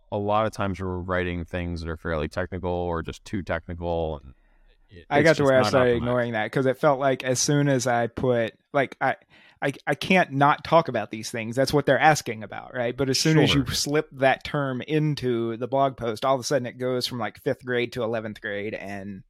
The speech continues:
Speaker 2: what's the
Speaker 1: Right.
Speaker 2: point, right? <laughs>
Speaker 1: So what if you feed it that eleventh grade blog post and you tell it, "Hey, can you make adjustments to this in the voice that it's currently in?" So it's keeping your voice, it's keeping your content,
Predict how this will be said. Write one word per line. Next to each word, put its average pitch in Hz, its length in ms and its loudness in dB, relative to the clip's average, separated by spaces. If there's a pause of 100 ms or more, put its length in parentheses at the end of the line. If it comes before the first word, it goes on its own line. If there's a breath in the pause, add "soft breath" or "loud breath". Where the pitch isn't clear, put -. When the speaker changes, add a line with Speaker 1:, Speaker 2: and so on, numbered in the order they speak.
(120)
Speaker 2:
what's 123 220 -10
the 110 60 -12
Speaker 1:
Right. 90 180 2
Speaker 2:
point, 101 200 -8
right? 127 180 -8
<laughs> 151 180 -6
Speaker 1:
So 139 120 -2
what 123 180 0
if - 140 -2
you 139 100 -2
feed 123 320 -2
it 92 140 -2
that 101 160 0
eleventh 104 440 -2
grade 95 300 -4
blog 95 300 0
post 78 440 -4
and 101 120 -4
you 92 100 -2
tell 95 340 -2
it, - 120 -8
"Hey, 92 500 -4 (220)
can 113 400 -4
you 151 600 -4 (480)
make 117 400 -4
adjustments 98 720 -4
to 92 220 -2
this 80 560 -4 (360)
in 120 300 -2
the 101 200 -2
voice 101 480 -4
that 98 100 -2
it's 90 140 -4
currently 113 500 -4
in?" 80 160 -4
So 85 100 -10
it's 87 120 -8
keeping 120 320 -4
your 113 140 -2
voice, 82 280 -4
it's - 120 -18
keeping 110 280 -6
your 107 120 -4
content, 85 540 -6